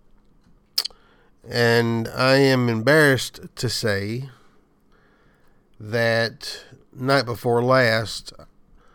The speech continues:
my depression got so low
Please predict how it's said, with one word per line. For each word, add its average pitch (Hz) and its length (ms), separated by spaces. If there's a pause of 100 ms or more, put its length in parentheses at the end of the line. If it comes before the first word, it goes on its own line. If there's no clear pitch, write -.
(240)
my 127 200
depression 123 920 (1800)
got 117 320
so 143 420
low 123 640